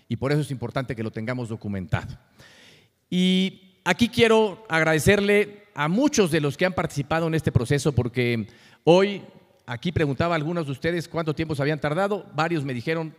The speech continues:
cuatro meses, seis meses, algunos un poquito más. Yo quiero preguntarles aquí, ¿quién lleva, pues, más de cinco años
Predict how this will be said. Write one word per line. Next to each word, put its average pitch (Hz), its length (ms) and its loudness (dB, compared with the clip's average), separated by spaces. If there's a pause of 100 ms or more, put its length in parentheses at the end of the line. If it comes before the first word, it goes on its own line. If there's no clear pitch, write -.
cuatro 151 460 -6
meses, 151 520 -6
seis 143 280 -2
meses, 165 540 -2
algunos 139 480 -6
un 139 80 -8
poquito 139 320 -6
más. 185 300 -4 (640)
Yo 196 220 0
quiero 190 640 2
preguntarles 160 600 -2
aquí, 180 360 -6 (460)
¿quién 180 220 -2
lleva, 165 880 0
pues, 127 140 -4
más 156 220 0
de 139 440 2
cinco 170 440 -2
años 165 640 -4